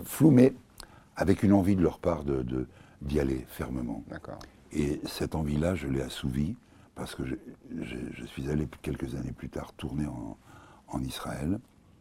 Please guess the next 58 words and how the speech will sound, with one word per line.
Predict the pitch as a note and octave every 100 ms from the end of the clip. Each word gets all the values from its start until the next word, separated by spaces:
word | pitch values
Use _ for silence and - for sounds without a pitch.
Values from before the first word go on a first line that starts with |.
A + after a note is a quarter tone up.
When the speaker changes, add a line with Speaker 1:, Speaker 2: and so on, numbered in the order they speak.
| _ _ - C#2+
Speaker 1:
D'ailleurs, | C2 C2 -
d'abord, | - C#2+ C#2+
c'est | -
un | -
film | D2+ B1+
qui | -
a |
commencé | - B1+ - B1
en | B1+
Union | D2+ D#2
soviétique | - B1+ A1+ - - - - - - -
et | -
qui | -
se | -
termine | C2+ C2 B1
en | B1
Israël. | A#1 - B1 E2 - -
C'est | -
un | -
fait | -
très | - D2+
rare. | - C#2 - - - - - -
Et | B1+
j'ai | C2+
invité | C2+ B1+ C#2
mes | B1
parents | - A#1 A1
à |
venir | G#1 G#1
en | -
Israël. | - - - - A#1+
Donc, | - - -
c'est, | - B1 -
on, | B1+ -
on | C#2
était | C2 D#2
en | C#2
Israël | C#2 - C#2 B1+
tous | A#1+
les |
trois. | A1 - D2
Speaker 2:
Génial. | E2 E2+ C2
Et | D2
là, | F2
tout | - -
à |
coup, | D2 -
le | F2+
partage | - D2+ - F#2 D#2+
à | C#2+
trois, | - D#2+ D#2
c'était | D2 C#2 C2+ C#2+
formidable. | - D2+ F#2 - - E3 -
Speaker 1:
<clears throat> | -
Là, | D#2 D#2+
oui. | C2+
Puis | - B1
j'étais | B1 C#2